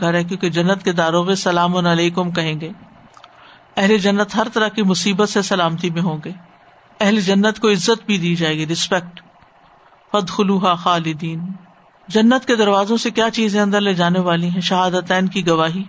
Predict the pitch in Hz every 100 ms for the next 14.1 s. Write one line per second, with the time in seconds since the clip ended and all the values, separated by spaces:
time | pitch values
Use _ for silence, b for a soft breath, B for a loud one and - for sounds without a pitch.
0 | - - - - - 208 - 196 175 175
1 | 196 185 180 - - - - 190 196 196
2 | 190 202 180 175 170 180 185 - B B
3 | B B B 196 202 214 214 202 185 190
4 | 190 208 170 180 185 180 170 180 190 -
5 | _ _ _ _ _ _ - 202 214 202
6 | 208 190 180 170 196 185 190 208 - 156
7 | 196 208 220 202 185 - 190 180 196 233
8 | - _ - - 185 180 196 196 214 -
9 | 190 185 180 175 180 190 220 - - 202
10 | 196 208 220 185 190 190 190 190 185 180
11 | 185 175 170 175 185 170 175 175 185 -
12 | - _ _ _ _ - 185 175 185 196
13 | 190 185 185 175 175 180 175 175 - 175